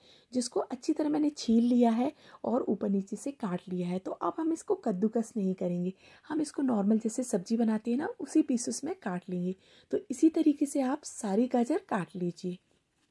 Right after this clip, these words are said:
सारी गाजर हमने काट ली है। इसके बाद हम ये कुकर लेंगे और कुकर में हम दो टेबल स्पून घी डालेंगे, देसी घी, क्योंकि हम इसमें कोई भी मावा वगैरह का यूज़ नहीं कर रहे हैं, तो देसी घी तो डालना बनता है।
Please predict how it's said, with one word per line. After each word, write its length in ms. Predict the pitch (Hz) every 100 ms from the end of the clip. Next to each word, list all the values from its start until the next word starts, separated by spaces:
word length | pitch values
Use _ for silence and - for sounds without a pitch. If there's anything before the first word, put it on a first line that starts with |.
| _ _ _ _ _ _ _
सारी 260 | - 208 233
गाजर 320 | 277 262 277
हमने 160 | 262 269
काट 320 | 269 190 196
ली 140 | 220 202
है। 100 | 226 -
इसके 240 | - - 320
बाद 300 | 190 180 208
हम 120 | 233 269
ये 60 | 269
कुकर 360 | - - 214
लेंगे 300 | 226 214 196
और 200 | 233 240 220
कुकर 300 | - 196 196 196
में 200 | 214 277 - - - -
हम 200 | 269 302 214
दो 160 | 220 277
टेबल 340 | 302 247 226
स्पून 440 | 214 - 220 269 269
घी 200 | 208 214
डालेंगे, 400 | 196 175 175 208
देसी 420 | 190 175 170 190
घी, 280 | 180 175 175 - _ - _
क्योंकि 280 | 214 196 254
हम 280 | 254 226 269
इसमें 300 | - - 240
कोई 180 | 254 220
भी 140 | 202 262
मावा 320 | 214 185 220
वगैरह 340 | 208 190 185
का 140 | 180 220
यूज़ 380 | 226 196 254 -
नहीं 220 | 208 185 180
कर 160 | 175
रहे 180 | 175 170
हैं, 140 | 175 185 _ _ _ -
तो 80 | 302
देसी 380 | 220 190 196 254
घी 140 | 226
तो 140 | 220 302
डालना 320 | 220 190 262
बनता 360 | 226 175 175 190
है। 200 | 180